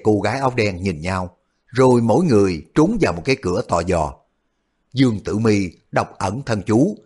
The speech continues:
khiến cho toàn thân của cô trong trạng thái tàn hình. Thăm dò bên ngoài, xuất hiện vài người từ trên đi xuống,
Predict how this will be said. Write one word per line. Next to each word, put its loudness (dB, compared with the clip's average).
khiến 0
cho 4
toàn 0
thân -4
của -2
cô 2
trong 0
trạng -6
thái -4
tàn -6
hình. -6
Thăm -2
dò 2
bên -2
ngoài, -4
xuất -2
hiện 0
vài 0
người 0
từ 2
trên 2
đi 0
xuống, 0